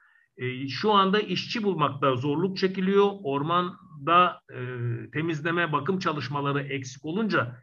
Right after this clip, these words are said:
işte yanıcı sürekliliği kırılamıyor. Yani yangın sebepleri bu. Amerika'da da çok büyük yangınlar oldu bu sene. Yani yangınlardan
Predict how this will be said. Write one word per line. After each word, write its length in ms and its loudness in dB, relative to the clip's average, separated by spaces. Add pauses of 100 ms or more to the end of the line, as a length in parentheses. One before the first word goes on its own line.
işte 300 0
yanıcı 640 0 (140)
sürekliliği 1000 2
kırılamıyor. 720 0 (580)
Yani 320 2
yangın 400 2
sebepleri 680 0
bu. 320 -2 (140)
Amerika'da 600 4
da 180 2 (200)
çok 300 2 (280)
büyük 420 4
yangınlar 500 2
oldu 300 4
bu 80 2
sene. 500 0 (280)
Yani 440 4
yangınlardan 1700 2